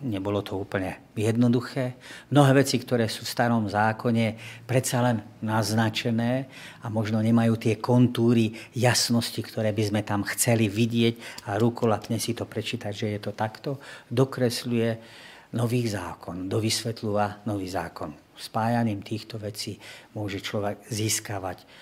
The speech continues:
a, jasnejšiu predstavu o Božom pôsobení, o Božom, a,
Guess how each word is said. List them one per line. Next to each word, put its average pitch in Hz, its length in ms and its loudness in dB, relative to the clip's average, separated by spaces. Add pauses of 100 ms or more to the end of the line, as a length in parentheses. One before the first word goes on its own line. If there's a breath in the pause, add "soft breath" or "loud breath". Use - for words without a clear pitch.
(360 loud breath)
a, 104 160 -4
jasnejšiu 101 720 -4
predstavu 98 560 -6
o - 0 -
Božom 101 320 -4
pôsobení, 107 640 -4
o 90 80 -8
Božom, 92 400 -8 (480 loud breath)
a, 110 640 -4